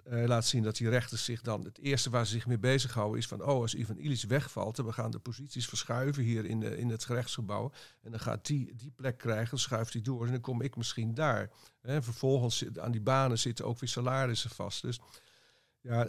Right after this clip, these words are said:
dat is iets, daar geniet ik enorm van. En dat zit in dit boek. Tolstoy heeft het altijd wel dat hij heel sarcastisch is, eh, als hij naar,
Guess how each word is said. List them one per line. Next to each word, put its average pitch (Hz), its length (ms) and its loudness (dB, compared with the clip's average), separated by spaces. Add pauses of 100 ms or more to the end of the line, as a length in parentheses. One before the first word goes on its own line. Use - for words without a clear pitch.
dat 156 220 4
is - 160 2
iets, - 460 2 (120)
daar 131 160 0
geniet 143 320 4
ik - 80 -6
enorm 151 560 4
van. 127 220 4
En 123 60 2
dat 139 180 0
zit - 340 -2 (320)
in 135 140 -2
dit 147 200 2
boek. 165 300 -4 (560)
Tolstoy 143 320 2
heeft 135 120 4
het - 100 -8
altijd 160 520 4
wel 139 160 2
dat 139 200 0
hij 127 80 2
heel 135 200 4
sarcastisch 127 760 0
is, 123 280 -2
eh, 80 580 -8
als - 180 -2
hij 135 100 0
naar, 123 460 4